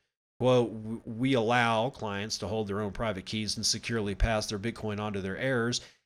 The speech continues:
in the case that doing so is necessary so that clients don't ever have to relinquish control of their Bitcoin to a third party," Newman said.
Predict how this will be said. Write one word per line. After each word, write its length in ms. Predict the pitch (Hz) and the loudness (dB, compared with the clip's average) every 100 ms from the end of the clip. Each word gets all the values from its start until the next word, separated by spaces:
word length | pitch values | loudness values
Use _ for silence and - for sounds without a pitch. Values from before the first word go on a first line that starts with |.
| _ | _
in 160 | 123 156 | 2 4
the 80 | 170 | 4
case 380 | 170 139 131 - | 4 4 4 2
that 180 | 120 | 0
doing 260 | 120 131 131 | 2 2 2
so 360 | - 123 113 113 | 0 0 0 0
is 260 | 107 101 | 0 0
necessary 640 | 120 120 120 - 113 107 107 | 0 0 0 0 2 0 2
so 300 | - 110 101 | 0 0 -2
that 160 | 90 | -6
clients 500 | - 113 107 107 98 | -10 -6 -2 -2 -2
don't 300 | - 104 104 | -2 -2 -2
ever 360 | - 107 101 101 | -2 -4 -2 -4
have 280 | - 160 - | -2 -4 -2
to 80 | 135 | -2
relinquish 480 | 123 123 123 120 | 0 0 -2 -4
control 560 | - 107 - 131 123 120 | -6 -8 -4 0 2 0
of 120 | 98 | -2
their 120 | 101 | -4
Bitcoin 480 | 92 117 - 113 104 98 | -4 -4 -4 -6 -4 -4
to 120 | 98 | -6
a 60 | |
third 320 | 90 104 92 - | -4 -4 -4 -2
party," 340 | 117 110 104 | -2 0 -2
Newman 640 | 104 104 101 95 90 87 | -4 -4 -4 -4 -4 -4
said. 420 | - 117 113 85 | -2 2 2 0